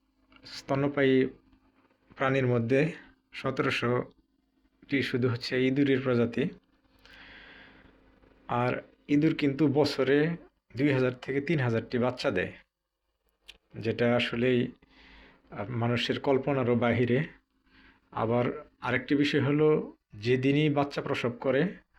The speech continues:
তার দুই দিন পরের থেকেই আবার গর্ভধারণ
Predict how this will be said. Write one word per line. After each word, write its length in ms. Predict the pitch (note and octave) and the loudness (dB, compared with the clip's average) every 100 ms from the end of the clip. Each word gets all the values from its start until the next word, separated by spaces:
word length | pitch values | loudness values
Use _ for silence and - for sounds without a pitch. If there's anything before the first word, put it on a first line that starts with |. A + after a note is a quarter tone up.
| _ - | _ -8
তার 200 | A#2+ A2+ | -4 2
দুই 140 | C#3 | 2
দিন 180 | C3 C3 | 2 2
পরের 260 | D3 C#3+ | 2 0
থেকেই 300 | C#3+ B2 A#2+ | 0 0 2
আবার 340 | B2 A#2+ A#2 A#2+ | 4 4 2 0
গর্ভধারণ 840 | C#3+ B2 A#2+ A#2 A2+ A2+ A2 A2+ | -4 -2 2 2 2 2 0 -4